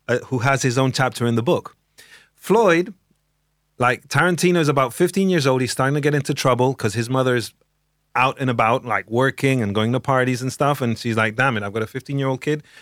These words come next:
who's starting to get into trouble. He's skipping school. He's, he's shoplifting. I need a parental kind of figure to watch o-, over him." So she,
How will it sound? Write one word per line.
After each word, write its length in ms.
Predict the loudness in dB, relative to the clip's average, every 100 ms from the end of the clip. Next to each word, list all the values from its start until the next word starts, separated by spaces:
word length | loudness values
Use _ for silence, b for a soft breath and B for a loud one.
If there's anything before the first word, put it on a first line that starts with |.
| B B
who's 140 | -10
starting 240 | -2 0 0
to 60 |
get 120 | 2
into 180 | 0 -2
trouble. 320 | 0 2 2
He's 160 | 0 -2
skipping 360 | -4 -4 -2 -2
school. 480 | 0 0 2 2
He's, 240 | 0 -4 -6
he's 840 | -10 -10 -12 _ -18 -14 -14 -14 -8
shoplifting. 720 | 0 0 2 0 2 0 0 B B B _
I 140 | 0
need 220 | 2 2 2
a 60 |
parental 580 | 0 0 2 2 0 -2
kind 320 | -2 -2 0
of 80 | -2
figure 440 | -4 -2 0 2 0
to 160 | -2
watch 360 | -4 -4 -4 -2
o-, 200 | -4 -2
over 340 | -2 0 0
him." 420 | 0 0 0 -2 -6 _ _ _ _ _
So 500 | -4 0 2 2 0 -10 _ _ _ _
she, 440 | -2 0 0 -2